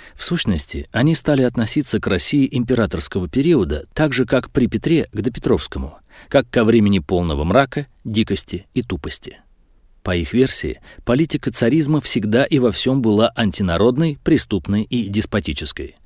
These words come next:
Тиранический царизм и реакционное дворянство только и делали, что душили народ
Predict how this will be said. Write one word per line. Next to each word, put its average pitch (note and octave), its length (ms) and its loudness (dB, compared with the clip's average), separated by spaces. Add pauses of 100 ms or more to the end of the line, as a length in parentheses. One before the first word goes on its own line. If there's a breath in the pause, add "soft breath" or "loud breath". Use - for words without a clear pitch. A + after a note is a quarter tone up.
(320 soft breath)
Тиранический A2+ 680 0
царизм G#2 520 0
и C3+ 180 0
реакционное G2 720 0
дворянство F2+ 640 -2 (260 loud breath)
только G3 340 2
и D3+ 60 4
делали, F2 420 2
что - 220 -6
душили A2+ 520 2
народ F2 420 0